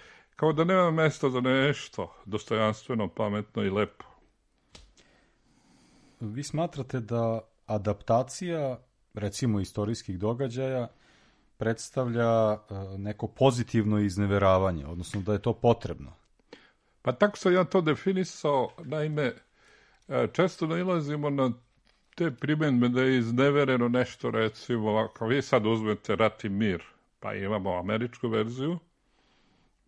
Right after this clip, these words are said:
Speaker 1: Kinga Vidora i imamo ovu rusku verziju koja je mnogo bliža originalu. Sergej Bondarčuk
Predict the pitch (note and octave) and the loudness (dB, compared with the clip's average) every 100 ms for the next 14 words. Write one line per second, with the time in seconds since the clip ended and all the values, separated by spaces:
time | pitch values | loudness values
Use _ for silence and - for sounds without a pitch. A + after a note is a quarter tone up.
0 | - A2 F#2 F2+ F#2 F2+ A2 C3+ C3+ - | -4 -2 -2 -4 -4 -2 -2 -4 -8 -14
1 | _ _ _ _ _ - G2 F#2 F2+ G2+ | _ _ _ _ _ -4 -2 -2 -2 -2
2 | G2 G2 F#2 F2+ F#2 F2+ G2 F#2+ - - | -2 -2 -4 -6 -8 -8 -4 -4 -4 -10
3 | F#2 F2+ E2+ B2 B2+ A2+ G2+ F#2 G#2+ F2 | -6 -6 -4 -6 -2 -2 0 0 -2 -2
4 | F2 G2 G2 F2+ F2+ F2 F2+ F#2 F#2 F#2+ | -4 -2 -2 -4 -6 -6 -6 -4 -4 -2
5 | B2 C3 _ - - - - - _ _ | -4 -4 _ -20 -20 -20 -20 -20 _ _
6 | _ _ - G#2+ G2+ A2 G#2 G2+ F#2+ G#2+ | _ _ -2 0 2 2 0 0 2 2
7 | G#2 G#2 - A#2 A2+ - | 2 0 -4 -4 -4 -6